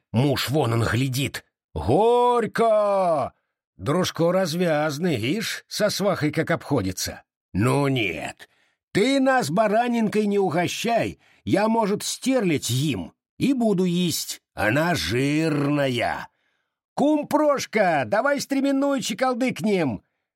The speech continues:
Так по зебрам и пошёл огонь. «Семён Гордеевич,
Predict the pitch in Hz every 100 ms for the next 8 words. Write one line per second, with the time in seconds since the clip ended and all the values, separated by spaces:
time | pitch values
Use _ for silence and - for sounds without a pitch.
0 | _ _ - - 151 175 - - 165 143
1 | 92 156 139 147 135 135 139 - 143 135
2 | 123 123 101 113 98 78 - 85 _ _
3 | _ _ - - 214 294 285 220 196 139
4 | 104 85 69 67 -